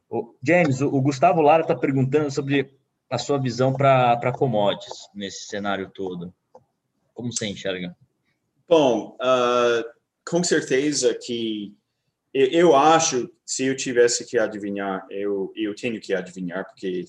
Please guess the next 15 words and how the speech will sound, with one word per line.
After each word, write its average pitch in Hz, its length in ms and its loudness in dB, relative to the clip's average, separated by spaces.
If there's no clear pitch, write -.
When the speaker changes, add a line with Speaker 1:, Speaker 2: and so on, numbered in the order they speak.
Speaker 2:
<laughs> - 160 -14
é 117 140 -2
meu, 101 320 -6
meu 104 220 0
trabalho. 95 560 -4
Ah, 117 160 2
mas, 120 600 0
ah, 113 340 2
se - 200 -2
a 127 40 4
gente 143 260 -2
olha 127 320 4
para 113 120 -4
os 110 160 -8
dados, 104 760 -4